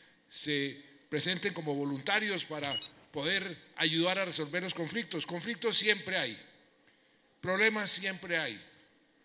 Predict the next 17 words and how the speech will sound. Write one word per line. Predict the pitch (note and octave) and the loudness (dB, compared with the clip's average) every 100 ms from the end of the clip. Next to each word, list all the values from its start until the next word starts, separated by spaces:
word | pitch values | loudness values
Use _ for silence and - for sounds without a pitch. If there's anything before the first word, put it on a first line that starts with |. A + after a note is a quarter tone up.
| _ - | _ -4
diferencias | F3+ E3+ F3+ G3+ F#3+ G3+ F#3 | 0 4 6 4 4 0 0
siempre | - E3+ F3+ D#3 E3 | 0 0 -2 -4 -2
hay. | D3+ A2 F2+ - - _ _ _ _ _ _ _ _ D3 | -2 -2 -8 -18 -20 _ _ _ _ _ _ _ _ -20
La | A#2+ | -16
clave, | A#2+ G3+ A3+ G3 B2 - - - - - - | -2 4 6 4 0 -8 -20 -20 -20 -20 -20
y | C3+ | -18
por | - C#3+ | -10 -4
eso | E3+ G3 | -2 0
la | E3 | -2
paz | - E3+ | -2 -4
es | G3 | -2
tan | F#3+ | 0
importante, | F3 D#3 D#3 G#3 G3+ D#3 D3+ - - | -2 -2 -4 -2 -4 -4 -10 -10 -16
es | E3 D#3+ | -6 -2
que | F#3+ | 0
aprendamos | F3+ D#3+ D#3+ F3 D#3+ - - | 0 -2 -4 -4 -4 -4 2
todos, | A3+ E3+ A2 - | 2 2 -2 -10